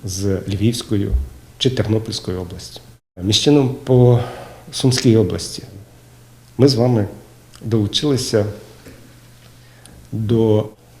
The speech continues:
допомоги дітям, е, Миропольської громади, яка, е, знаходиться на Сумщині на кордоні з Р Ф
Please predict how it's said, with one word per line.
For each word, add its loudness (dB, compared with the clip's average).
допомоги 0
дітям, 0
е, -14
Миропольської -4
громади, -4
яка, -2
е, -4
знаходиться -6
на -6
Сумщині 0
на -2
кордоні 0
з -6
Р -2
Ф -8